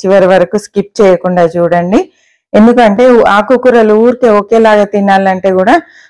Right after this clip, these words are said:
అప్-, మనకు bore కొడుతుంది. అప్పుడప్పుడు విసుకెత్తుతుంది. కాబట్టి ఇలా different స్టైల్లో కూడా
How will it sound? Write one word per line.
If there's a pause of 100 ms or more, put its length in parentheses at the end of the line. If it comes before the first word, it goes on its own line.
(100)
అప్-,
మనకు
bore
కొడుతుంది.
అప్పుడప్పుడు
విసుకెత్తుతుంది.
కాబట్టి (340)
ఇలా
different
స్టైల్లో
కూడా